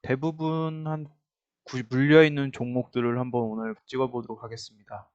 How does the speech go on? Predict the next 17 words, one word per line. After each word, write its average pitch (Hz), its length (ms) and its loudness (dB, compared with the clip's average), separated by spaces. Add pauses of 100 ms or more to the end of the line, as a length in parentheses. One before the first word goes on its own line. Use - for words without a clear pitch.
(540)
우선 117 160 -2
에스케이 120 400 2
바이오팜입니다. 123 1120 0 (1080)
지금 135 260 -4
데드크로스 160 600 0
이후에 123 760 2 (280)
한 147 240 -12
세트가 151 340 -6
나왔고, 151 880 -4 (420)
내일도 131 520 0
음봉을 131 400 -6
뜰 139 180 -2
확률이 151 300 -6
더 120 140 -14
높습니다. 113 920 -6 (160)
그래서 117 680 -8 (600)
우선 147 720 -4